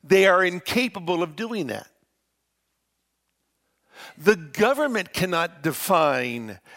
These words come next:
a biblical morality.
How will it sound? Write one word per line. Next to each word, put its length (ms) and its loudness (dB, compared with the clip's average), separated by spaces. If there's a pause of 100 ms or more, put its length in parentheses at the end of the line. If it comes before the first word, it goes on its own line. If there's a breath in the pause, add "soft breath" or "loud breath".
(100)
a 340 2 (400 soft breath)
biblical 500 0
morality. 800 0